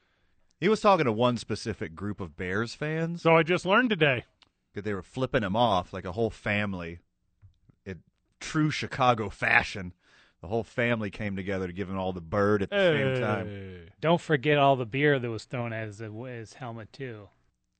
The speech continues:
Speaker 2: Well, I mean, I did forget about that. He had a helmet on.
Speaker 1: And a helmet. Grow up.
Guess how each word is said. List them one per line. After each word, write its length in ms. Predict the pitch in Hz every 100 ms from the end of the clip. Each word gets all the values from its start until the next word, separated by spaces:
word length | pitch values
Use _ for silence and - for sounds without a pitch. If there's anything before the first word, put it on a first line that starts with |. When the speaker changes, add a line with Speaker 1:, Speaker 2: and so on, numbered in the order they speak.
| _ _ _ _ _ _ -
Speaker 2:
Well, 100 | 107
I 20 |
mean, 120 | 117 107
I 80 |
did 220 | 107 98 87
forget 240 | 92 90
about 180 | 87 95
that. 200 | 104 110
He 80 | 127
had 80 | 139
a 60 |
helmet 240 | 127 143 90
on. 80 | 85 _ _ _ -
Speaker 1:
And 80 | 120
a 40 |
helmet. 300 | 110 127 87 - _ _ _ _
Grow 200 | 85 113
up. 160 | 110